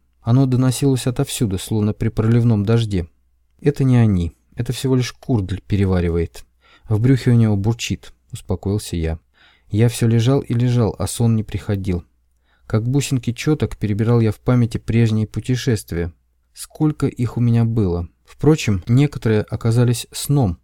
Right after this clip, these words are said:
Я вспомнил свое пробуждение после конгресса футурологов и вдруг подумал, что, может быть, и теперь вижу сон. Нигде бессонница не мучит с таким упорством, как во сне. Ведь очень трудно заснуть, если ты уже спишь. Тут уж легче проснуться,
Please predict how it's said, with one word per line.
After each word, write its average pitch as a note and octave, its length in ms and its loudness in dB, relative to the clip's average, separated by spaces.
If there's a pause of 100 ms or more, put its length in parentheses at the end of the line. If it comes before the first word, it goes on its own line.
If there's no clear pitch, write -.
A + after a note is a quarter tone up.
(140)
Я A#2+ 140 2
вспомнил C#3 420 0
свое A#2+ 260 0
пробуждение A#2 560 2
после A#2 280 -6
конгресса A2+ 540 0
футурологов A#2 840 0
и A2+ 60 -2
вдруг A#2+ 280 2
подумал, B2+ 500 2
что, - 160 -6
может A#2+ 240 2
быть, A#2+ 220 -2
и B2+ 100 -4
теперь D#3+ 360 -2
вижу A2 260 0
сон. F2 360 -4 (300)
Нигде D3 320 2
бессонница A#2+ 800 0
не A2+ 120 2
мучит A2+ 300 0
с - 80 -14
таким G#2+ 300 -4
упорством, A2 440 -2
как - 240 -10
во A#2 120 2
сне. E2+ 320 -6 (220)
Ведь A#2 240 -2
очень C3+ 340 0
трудно B2 300 0
заснуть, A#2+ 480 -2
если G#2+ 260 -6
ты - 260 -4
уже B2 300 -2
спишь. - 460 -10 (260)
Тут C#3 200 -8
уж - 140 -4
легче D3 280 0
проснуться, A2+ 680 -4